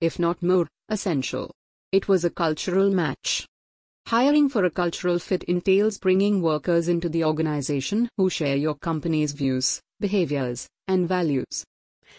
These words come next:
Communicating your company's culture from the beginning helps a candidate understand what to anticipate as an employee,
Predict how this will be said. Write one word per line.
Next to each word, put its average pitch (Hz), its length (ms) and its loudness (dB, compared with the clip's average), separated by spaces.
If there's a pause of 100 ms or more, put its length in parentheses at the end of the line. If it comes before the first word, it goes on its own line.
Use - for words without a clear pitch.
(520)
Communicating 196 720 0
your 147 160 2
company's 165 500 0
culture 202 440 -4
from 143 260 -2
the 156 80 -2
beginning 170 460 0
helps 196 420 -2
a - 60 -6
candidate 170 500 -2
understand 165 720 -2
what 143 220 -4
to 160 100 -2
anticipate 190 720 0
as 175 200 0
an 185 140 2
employee, 160 640 0